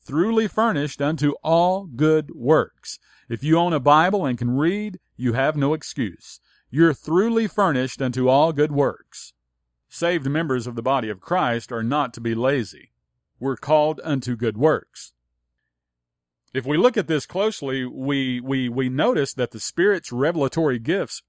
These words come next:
have been replaced. After all, they were only partial anyway. First Corinthians thirteen, eight to ten explains that. The partial was done away with,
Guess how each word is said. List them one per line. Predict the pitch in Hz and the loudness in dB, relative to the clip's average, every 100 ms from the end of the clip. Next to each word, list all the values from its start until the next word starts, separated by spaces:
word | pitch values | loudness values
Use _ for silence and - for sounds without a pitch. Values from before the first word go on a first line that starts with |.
| _ | _
have | - 123 | -4 -4
been | 120 135 | -2 -2
replaced. | 113 - 180 175 76 - - _ _ _ _ _ | -2 -2 0 0 -2 -16 -20 _ _ _ _ _
After | 139 139 123 147 | -4 -4 2 2
all, | 196 143 | 4 2
they | 156 | 2
were | 151 | 2
only | 196 165 | 2 0
partial | 123 170 175 - 120 | 0 0 -2 -2 -2
anyway. | 143 135 85 76 - _ _ _ _ | -2 -4 -8 -14 -18 _ _ _ _
First | - 170 - | -4 -4 -2
Corinthians | 156 160 143 131 - | -4 -4 -4 -6 -2
thirteen, | 151 151 - 151 147 - | 0 0 -4 -6 -6 -6
eight | 160 147 | -6 -6
to | 117 | -8
ten | - 202 147 | -4 -2 -4
explains | - - 208 196 110 | -6 -6 -4 -4 -6
that. | 104 92 - _ _ _ | -10 -12 -18 _ _ _
The | 120 | -12
partial | 107 143 147 - 185 | 0 2 2 0 -4
was | 151 110 | -4 -4
done | 123 131 | -2 -2
away | 185 180 165 | 0 2 2
with, | 131 120 113 143 | 0 0 0 -2